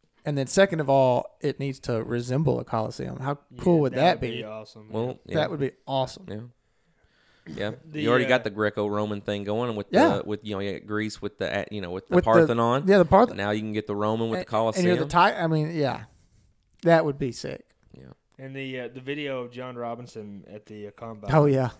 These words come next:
Speaker 2: with, when he was talking about, it made, it almost made me
Speaker 1: When he was
Speaker 2: cry.
Speaker 1: crying.
Speaker 2: Yeah, it was, like, talking about how rock, it
Speaker 1: Yeah.
Speaker 2: was, 'cause it was rock. I mean, it
Speaker 1: I was
Speaker 2: was
Speaker 1: just channeling how I felt after they lost to the Bengals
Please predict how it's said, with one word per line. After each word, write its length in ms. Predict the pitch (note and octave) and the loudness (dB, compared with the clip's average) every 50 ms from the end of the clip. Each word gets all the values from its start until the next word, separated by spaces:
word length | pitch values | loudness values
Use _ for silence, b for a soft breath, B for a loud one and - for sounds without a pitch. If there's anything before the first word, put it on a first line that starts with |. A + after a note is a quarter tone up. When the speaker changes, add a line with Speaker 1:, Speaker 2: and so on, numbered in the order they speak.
| _ _ _ _ A#2 | _ _ _ _ -16
Speaker 2:
with, 320 | A#2 A#2 A#2 A2+ - - | -12 -12 -12 -12 -14 -16
when 160 | F#2+ A#2 A#2+ | -20 -20 -18
he 80 | B2+ B2 | -18 -18
was 100 | A#2 - | -16 -16
talking 280 | - A#2 A2+ A2+ A#2+ | -14 -14 -14 -14 -16
about, 360 | A2+ A2+ A2 A2 A2 G#2+ F#2 - | -16 -16 -14 -12 -12 -12 -12 -10
it 160 | - B2+ C3 | -8 -8 -8
made, 240 | C3 B2+ A#2+ A#2 G#2+ | -8 -8 -10 -10 -12
it 60 | G#2 | -14
almost 260 | B2 B2 A#2+ A2 - | -12 -12 -14 -14 -14
made 160 | A2+ G#2+ G#2 G2+ | -16 -16 -14 -14
me 140 | G#2 A2 - | -14 -6 0
Speaker 1:
When 120 | - E3+ E3+ | 4 6 6
he 60 | E3+ | 8
was 120 | D#3+ - | 6 6
Speaker 2:
cry. 200 | - - F#3+ E3+ | 6 4 4 4
Speaker 1:
crying. 260 | D#3 D#3+ E3 E3+ E3 C3+ | 6 4 4 4 2 2
Speaker 2:
Yeah, 220 | C3 C3 B2 B2+ | 0 -2 -4 -6
it 20 | B2+ | -6
was, 160 | B2+ B2+ B2 B2 | -6 -8 -10 -10
like, 240 | B2 A#2+ A2 B2 | -10 -10 -10 -8
talking 160 | C3+ C3 B2+ B2+ | -8 -8 -8 -6
about 180 | B2 A#2 A2+ A#2+ | -8 -8 -8 -6
how 160 | B2 A#2 A2+ | -8 -8 -8
rock, 220 | A2 G#2+ G#2 E2+ G#2+ | -8 -10 -10 -8 2
it 80 | B2 | 4
Speaker 1:
Yeah. 180 | E3+ F#3 A3 - | 6 6 6 4
Speaker 2:
was, 80 | - | 0
'cause 160 | - - D#3 F#3 | -10 -10 -8 -6
it 100 | F#3 D#3 | -6 -4
was 240 | D3+ D3 C#3+ C3+ A#2+ | -4 -4 -4 -4 -4
rock. 320 | A#2 A2+ A#2 A#2 A#2 G#2+ | -4 -4 -4 -4 -4 -6
I 40 | A2 | -8
mean, 120 | A2+ A2+ | -8 4
it 60 | A2+ F#3+ | 8 10
Speaker 1:
I 80 | A3+ | 12
was 160 | B3 B3 A#3 | 12 12 10
Speaker 2:
was 40 | G3 | 8
Speaker 1:
just 220 | G#3+ A3+ G3 - - | 6 4 4 4 6
channeling 460 | - G#3+ A3 A3 A3 G#3+ G#3 F#3+ E3+ | 8 10 10 10 8 8 6 6 8
how 160 | F#3 F3+ F3+ | 10 10 10
I 120 | F3 F3 | 10 10
felt 380 | E3+ - - F3 D#3+ D#3 - - | 8 4 0 -6 -6 -6 -8 -10
after 240 | D3+ D#3 - - D3 | -12 -12 -12 -12 -10
they 140 | C#3+ D3+ D3 | -8 -2 2
lost 300 | C#3+ C#3 C#3+ C#3 - - | 4 6 6 4 2 0
to 40 | |
the 100 | C3 B2+ | -2 0
Bengals 540 | B2 C3 C3 C3+ C3 B2+ A#2+ A#2 A#2 - - | 2 2 2 2 2 2 0 0 0 -4 -10